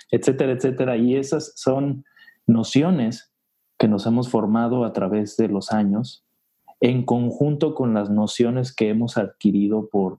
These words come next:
por nuestra cultura y nuestros padres y nuestros maestros y nuestros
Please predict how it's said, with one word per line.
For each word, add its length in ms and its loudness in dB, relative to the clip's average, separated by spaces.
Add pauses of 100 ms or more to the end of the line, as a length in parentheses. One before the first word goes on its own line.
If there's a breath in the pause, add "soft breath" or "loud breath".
(140)
por 220 -4
nuestra 340 -2
cultura 760 -2
y 140 -2
nuestros 460 -4
padres 600 -2
y 100 -2
nuestros 920 -6
maestros 760 -2
y 80 0
nuestros 720 -6